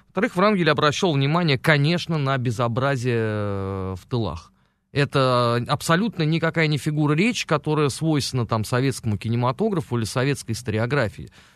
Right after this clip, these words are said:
А, в, в деникинских тылах действительно творился абсолютный беспредел. Это вот иначе назвать нельзя. Это, собственно, то, что погубило изначально, а, белое движение, которому население страны, в общем, было достаточно лояльно, по крайней мере, на,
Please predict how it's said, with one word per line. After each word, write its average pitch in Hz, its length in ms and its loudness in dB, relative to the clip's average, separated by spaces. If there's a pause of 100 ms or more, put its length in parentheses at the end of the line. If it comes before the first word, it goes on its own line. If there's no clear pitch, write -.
(100)
А, 113 460 -2
в, - 320 -12
в - 20 -4
деникинских 147 640 -2
тылах 175 380 0
действительно 147 720 -2
творился 127 500 -2
абсолютный 135 460 -2
беспредел. 113 760 -2 (180)
Это 104 180 -4
вот 110 160 -2 (160)
иначе 143 420 2
назвать 120 400 0
нельзя. 117 380 -2
Это, 98 220 -8
собственно, 139 360 -6
то, 190 160 0
что - 160 -10
погубило 117 580 -4 (380)
изначально, 117 1040 0
а, - 20 0
белое 127 300 2
движение, 147 420 0
которому 127 320 -2
население 143 440 -4
страны, 147 280 -4
в 170 60 0
общем, 120 240 -4
было 123 160 -2
достаточно 113 500 -2
лояльно, 117 480 0
по 92 100 -10
крайней 123 280 0
мере, 107 240 0
на, 101 260 -2